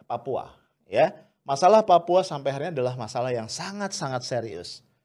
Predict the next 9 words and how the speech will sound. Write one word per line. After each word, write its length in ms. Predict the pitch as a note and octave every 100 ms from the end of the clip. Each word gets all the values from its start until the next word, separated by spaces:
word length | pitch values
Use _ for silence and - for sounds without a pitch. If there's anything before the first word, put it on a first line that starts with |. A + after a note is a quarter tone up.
| _ _ _ _
Gua 240 | C#3+ A3+
terus 240 | A#3 E3+ F3+
terang 240 | G3 F#3+
ya, 80 | B2+
sebagai 480 | C3+ C3+ C3 B2+ B2+
anak 240 | B2+ B2+
bangsa 400 | D3+ A#3 A3 D#3
worried 400 | D#3+ G#3+ G#3 E3
nih. 160 | A2